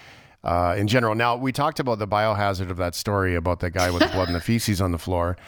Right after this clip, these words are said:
Speaker 2: Yeah.
Speaker 1: I would have to say this next piece on the list, um, I'm shocked that these numbers are so low on these topics. We've got flossing, nail grooming, plucking eyebrows, picking ears, and popping pimples.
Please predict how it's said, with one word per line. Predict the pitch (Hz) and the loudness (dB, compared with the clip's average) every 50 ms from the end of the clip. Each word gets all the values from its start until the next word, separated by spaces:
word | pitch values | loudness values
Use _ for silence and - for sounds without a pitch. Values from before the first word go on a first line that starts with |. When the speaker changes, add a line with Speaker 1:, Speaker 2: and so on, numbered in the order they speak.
| - - - - - - | -20 -20 -20 -14 -4 2
Speaker 2:
Yeah. | - 117 | 6 8
Speaker 1:
I | 123 - - 226 233 214 | 8 8 8 6 4 2
would | 202 156 | 0 0
have | 143 143 - - - | -2 -2 -4 -6 -8
to | 131 120 | -8 -6
say | - - 113 110 | -2 0 0 0
this | 107 120 113 - | 0 -2 -2 -2
next | 120 120 123 147 143 - - - - - | 0 0 0 0 -2 -4 -8 -10 -8 -6
piece | - 139 135 123 - 131 | -2 0 0 2 2 2
on | 113 101 | 2 2
the | 98 | 0
list, | 101 104 101 95 92 90 - - - - _ _ _ - | 0 0 0 0 0 -2 -4 -8 -12 -14 _ _ _ 0
um, | 98 98 95 92 92 92 92 - - - | 0 2 2 2 0 0 -2 -4 -2 0
I'm | 113 127 170 180 165 | 2 2 2 2 0
shocked | 127 - - - - - 147 143 143 113 - - - - - - _ _ _ _ _ _ _ _ _ _ _ _ - | 0 0 0 0 0 2 2 2 2 0 -4 -10 -16 -16 -18 -18 _ _ _ _ _ _ _ _ _ _ _ _ -2
that | 110 101 | 0 2
these | 113 110 92 101 | 2 2 2 2
numbers | 113 113 117 107 107 95 98 | 2 2 2 0 -2 -4 -2
are | 104 | -4
so | 95 - - 117 104 98 | -4 -2 -2 0 0 0
low | 92 87 90 95 95 - - - - - - _ _ _ _ _ _ _ - | 0 0 0 0 0 0 -2 -4 -8 -12 -14 _ _ _ _ _ _ _ 2
on | 104 104 98 95 95 | 2 2 2 0 -2
these | 104 107 104 95 - | -2 -2 -2 -2 -2
topics. | - 101 90 82 - - - - - - | -2 -2 -2 -2 -2 -6 -10 -12 -8 -4
We've | 110 117 107 | -2 -2 0
got | 98 110 95 - | 0 0 -2 -2
flossing, | - - 120 120 123 131 135 - 160 165 185 208 185 _ - | -4 -2 0 0 2 0 0 0 -2 -2 -2 -4 -8 _ -8
nail | - 113 120 123 123 120 120 | -4 -2 0 2 2 2 0
grooming, | 107 101 101 95 92 92 90 98 120 139 139 - | 0 -2 -2 -2 -2 -2 -2 -2 -2 -4 -6 -6
plucking | - - 135 139 - 160 147 123 | -2 0 0 0 0 -2 0 0
eyebrows, | 110 120 120 104 101 87 78 80 87 98 - - | 0 0 0 0 -2 -2 0 0 -2 -2 -4 -4
picking | - - 175 175 190 180 160 - | -4 -4 -4 -2 -2 -2 -2 -2
ears, | 85 123 117 101 95 95 95 107 | 0 0 2 2 2 0 0 -2
and | 107 107 - | -4 -4 -2
popping | - 123 123 120 - 127 117 107 | 0 0 0 0 0 -2 -2 -2
pimples. | - 123 131 127 - 104 90 90 104 107 - - | 0 0 0 0 0 0 -2 -2 -2 -4 -8 -12